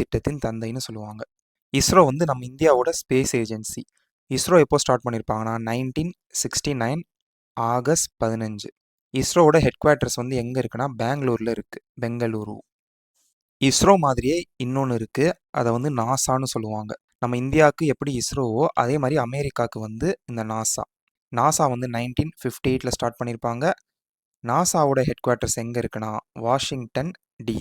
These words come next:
சி. நெக்ஸ்ட் கொஸ்டின், அமெரிக்காவின் நாற்பத்தி ஏழாவது அதிபர் யார்? ஆன்சர் வந்து டொனால்ட் ட்ரம்ப். பொதுவா நம்ம மேப்ல பார்த்தீங்கன்னா மேல வந்து வட அமெரிக்கா இருக்கும், அதாவது நார்த் அமெரிக்கா. அதே மாதிரி கீழே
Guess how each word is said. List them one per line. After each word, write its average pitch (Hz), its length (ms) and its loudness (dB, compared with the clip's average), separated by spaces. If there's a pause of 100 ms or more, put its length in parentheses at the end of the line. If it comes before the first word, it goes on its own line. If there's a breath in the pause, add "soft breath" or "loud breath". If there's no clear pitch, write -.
(120)
சி. 110 160 -6 (1800)
நெக்ஸ்ட் - 220 -2
கொஸ்டின், 143 260 -2 (340)
அமெரிக்காவின் 147 600 2 (160)
நாற்பத்தி 143 340 2 (120)
ஏழாவது 135 400 4
அதிபர் 117 340 0
யார்? 101 220 -8 (540)
ஆன்சர் 127 340 -2
வந்து 110 200 -2 (760)
டொனால்ட் 135 420 2 (260)
ட்ரம்ப். 110 300 -8 (500)
பொதுவா 143 280 2
நம்ம 131 100 -2 (100)
மேப்ல 143 300 0
பார்த்தீங்கன்னா 117 360 -2 (120)
மேல 151 320 2
வந்து 113 260 -6 (580)
வட 123 120 2 (140)
அமெரிக்கா 113 460 -4
இருக்கும், - 280 -14 (420)
அதாவது 117 240 -4 (100)
நார்த் 127 280 -2
அமெரிக்கா. 110 340 -8 (460)
அதே 123 180 -2
மாதிரி 147 160 -2 (120)
கீழே 156 220 2